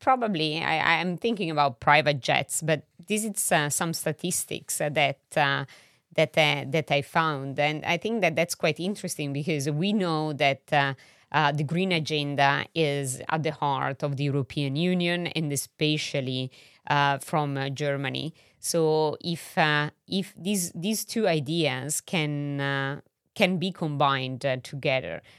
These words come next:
Another thing that I didn't know is that the U N used to have, uh, the goal to end poverty by two thousand and thirty. But because of the pandemic, uh,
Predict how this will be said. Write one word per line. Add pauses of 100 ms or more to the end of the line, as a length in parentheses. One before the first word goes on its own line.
Another
thing
that
I
didn't
know
is
that
the
U
N (380)
used
to
have,
uh,
the
goal
to
end (100)
poverty
by
two
thousand
and
thirty. (520)
But (120)
because
of
the (120)
pandemic, (720)
uh,